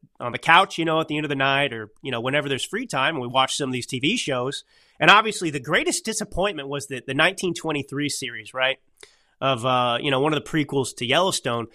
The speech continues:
Well, they just, they just ended the show after, like, the eighth episode, and, and it, it was a surprise to me, which is, "Oh, we're gonna turn this into two seasons." So, you know, that was, that was what we're enjoying. And now that's taken off the table. We've watched all these shows.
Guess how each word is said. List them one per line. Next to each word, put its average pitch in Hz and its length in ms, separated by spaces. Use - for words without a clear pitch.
Well, 349 220
they 247 120
just, 294 260
they 339 120
just 302 240
ended 262 300
the 220 80
show 226 320
after, 185 260
like, 156 220
the 135 200
eighth 180 360
episode, 165 640
and, 135 240
and 139 140
it, 151 100
it 185 60
was 165 140
a 123 40
surprise 214 540
to 185 100
me, 208 400
which 170 220
is, 170 120
"Oh, 208 160
we're 160 140
gonna 170 180
turn 175 260
this 165 180
into 139 160
two 131 240
seasons." - 540
So, 175 160
you 190 160
know, 156 100
that 208 220
was, 170 120
that 240 200
was 254 120
what 170 160
we're 143 160
enjoying. 127 540
And 143 80
now 180 160
that's 208 220
taken 165 300
off 135 140
the 131 80
table. 165 240
We've 247 160
watched 359 320
all 240 140
these 233 120
shows. 180 380